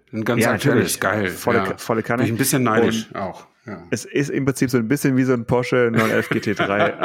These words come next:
Speaker 1: <laughs>
Speaker 2: in, für den Schreibtisch. Und, ähm,
Speaker 1: Ja.
Speaker 2: da ich eh einen zweiten Monitor anschließe,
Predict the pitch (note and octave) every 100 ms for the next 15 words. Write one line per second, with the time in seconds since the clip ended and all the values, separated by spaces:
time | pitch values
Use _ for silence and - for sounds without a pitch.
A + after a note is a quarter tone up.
0 | - - G2+ G2+ - - A2+ G#2+ - A2+
1 | A#2+ A2+ B2 - E3 - - G3+ G#3+ A2
2 | G#2+ A3 - G#2+ A#2+ C#3+ E3+ G#2 - -
3 | - - G2+ A2+ A2+ - C3 A#2+ A#2 A2
4 | A2 A2+ A#2 A2 A2+ - A2 -